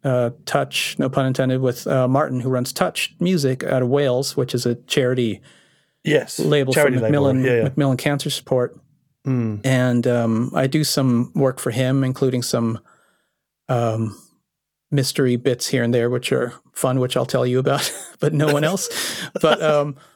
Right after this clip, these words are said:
Speaker 1: he's really fun to work with, and he, he's a great person with a great cause. And I just thought, like, "I wonder if he'd be up for doing this," because obviously, like,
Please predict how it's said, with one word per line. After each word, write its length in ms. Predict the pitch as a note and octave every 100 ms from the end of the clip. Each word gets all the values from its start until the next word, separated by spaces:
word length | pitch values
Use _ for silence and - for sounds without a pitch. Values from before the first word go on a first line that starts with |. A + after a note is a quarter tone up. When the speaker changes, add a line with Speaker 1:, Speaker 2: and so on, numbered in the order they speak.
| _ -
Speaker 1:
he's 120 | D#3+
really 120 | G#3+
fun 160 | G#3 F#3+
to 60 | E3+
work 220 | G#3 F3+
with, 180 | D3 D3+
and 80 |
he, 140 | D3+ D#3
he's 260 | E3 D#3+ D#3+
a 60 |
great 260 | D#3 D#3+ D#3
person 480 | D#3 D3 D#3 D3+ D3
with 140 | D3
a 40 | C#3+
great 220 | C#3 C3+
cause. 360 | D#3+ F3 D#3+
And 100 | C#3
I 80 | C3
just 260 | C3 C3+ -
thought, 260 | C#3+ -
like, 120 | C3 B2
"I 60 |
wonder 320 | B2+ C#3+ G3+ G#3
if 140 | -
he'd 200 | - D#3+
be 120 | C#3+
up 160 | C3+ C#3+
for 220 | - B2+
doing 360 | B2 D3 G3 C#3+
this," 200 | B2+ B2+
because 280 | C#3 C#3+ D3+
obviously, 320 | E3 - C#3+
like, 240 | C3 B2+